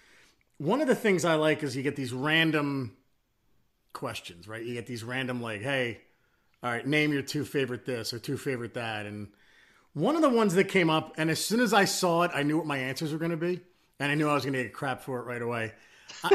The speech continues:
and I, I apologize for never naming who put these questions out. So if you're listening, I apologize in advance. I forget who does it, who did this one. But they said, if you could have two wide receivers for the Giants, and this is the key, right? They said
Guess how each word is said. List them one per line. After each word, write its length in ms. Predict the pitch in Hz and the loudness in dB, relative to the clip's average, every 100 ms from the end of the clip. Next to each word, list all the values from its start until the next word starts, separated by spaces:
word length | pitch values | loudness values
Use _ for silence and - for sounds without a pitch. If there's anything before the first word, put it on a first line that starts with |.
| - | 6
and 180 | 185 185 | 6 6
I, 200 | 180 - | 4 4
I 100 | 175 | 6
apologize 840 | 180 - 262 311 233 247 214 202 - | 4 6 8 8 8 8 6 6 2
for 180 | - 180 | -2 0
never 380 | 180 190 202 | 2 4 4
naming 400 | 196 175 175 165 | 2 2 0 0
who 120 | 151 165 | -2 -2
put 280 | - 160 | -2 -4
these 160 | 156 139 | -4 -6
questions 480 | - 151 - 135 127 | -4 -6 -4 -6 -4
out. 280 | 131 143 - | -4 -4 -6
So 100 | 156 | -8
if 80 | |
you're 100 | 131 | -6
listening, 340 | 139 139 151 143 | -4 -4 -4 -2
I 120 | 127 | -4
apologize 600 | 123 123 120 127 127 117 | -4 -4 -6 -6 -8 -8
in 60 | 127 | -8
advance. 360 | 127 117 104 | -8 -8 -10
I 100 | 120 | -12
forget 300 | - 120 135 | -12 -10 -8
who 80 | 123 | -8
does 260 | 123 113 110 | -10 -10 -12
it, 100 | 113 _ _ _ | -14 _ _ _
who 120 | - 165 | -2 0
did 160 | 160 | 0
this 200 | 151 139 | -2 -4
one. 200 | 135 117 110 - _ - - | -6 -8 -10 -18 _ -12 -6
But 100 | 165 | -2
they 120 | 165 | -2
said, 360 | - 165 139 120 _ _ _ _ _ _ _ - - _ _ _ _ | 0 0 0 -4 _ _ _ _ _ _ _ -20 -20 _ _ _ _
if 80 | - | -4
you 60 | 175 | 4
could 80 | 190 | 4
have 160 | 160 | 4
two 260 | - - 285 | 0 0 2
wide 280 | 247 220 202 | 4 4 4
receivers 640 | 190 - 196 156 135 - | 0 2 0 0 -4 -6
for 180 | - 160 | -6 -4
the 80 | 160 | -4
Giants, 680 | 127 151 120 117 - - - _ _ _ _ _ | -4 -4 -4 -8 -12 -16 -20 _ _ _ _ _
and 240 | 170 196 208 | -2 0 2
this 180 | 285 339 | 2 4
is 180 | 311 | 2
the 100 | 269 | 2
key, 460 | 294 - 247 135 107 | -2 0 0 -2 -4
right? 300 | 120 151 180 | -4 -2 -2
They 120 | 156 165 | -2 -4
said 360 | - 190 185 | 0 0 0